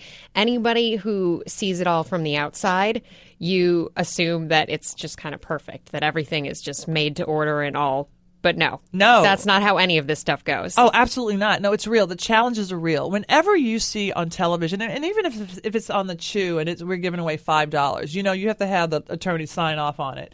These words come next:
Speaker 2: It has to be a
Speaker 1: <laughs>
Speaker 2: fair contest.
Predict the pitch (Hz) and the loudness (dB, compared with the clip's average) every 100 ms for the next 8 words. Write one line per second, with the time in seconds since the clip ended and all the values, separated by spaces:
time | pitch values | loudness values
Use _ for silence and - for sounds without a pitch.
0 | - 247 214 226 226 320 214 202 247 202 | -2 0 4 4 4 6 6 6 6 6
1 | 415 - 208 202 202 202 254 208 180 180 | 4 4 6 8 6 4 0 0 2 0
2 | 180 160 143 - - | -2 -2 -2 -8 -14